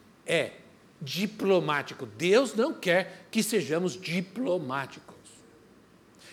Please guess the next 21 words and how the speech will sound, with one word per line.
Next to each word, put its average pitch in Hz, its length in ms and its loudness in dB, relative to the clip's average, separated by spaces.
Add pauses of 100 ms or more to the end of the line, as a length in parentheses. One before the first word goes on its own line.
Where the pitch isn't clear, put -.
(100)
Deus 202 380 6
não 294 140 4
quer 247 240 4
que 226 80 -4
você 202 220 0
seja. 156 280 -2 (220)
Deus 233 320 4
está 240 260 -2
querendo 208 380 4
um 190 60 2
povo 226 340 8
firme, 196 840 4 (500)
decidido 262 760 8
por 285 240 8
Cristo, 277 680 8 (240)
pela 190 220 6
palavra, 226 500 8
pela 214 220 8
santidade, 254 680 6
pela 262 280 10
fé, 240 560 8